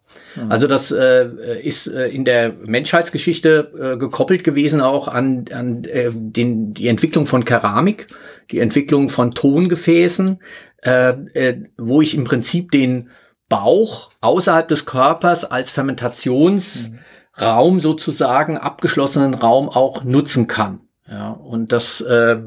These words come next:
Speaker 2: war, äh, dann gekoppelt mit Lagerung. Ja, und heute wieder entdeckt, ja, Einmachen, Einwecken,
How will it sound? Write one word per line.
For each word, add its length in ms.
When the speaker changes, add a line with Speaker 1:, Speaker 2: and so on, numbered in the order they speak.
Speaker 2:
war, 580
äh, 340
dann 340
gekoppelt 420
mit 140
Lagerung. 720
Ja, 240
und 380
heute 600
wieder 640
entdeckt, 760
ja, 340
Einmachen, 680
Einwecken, 960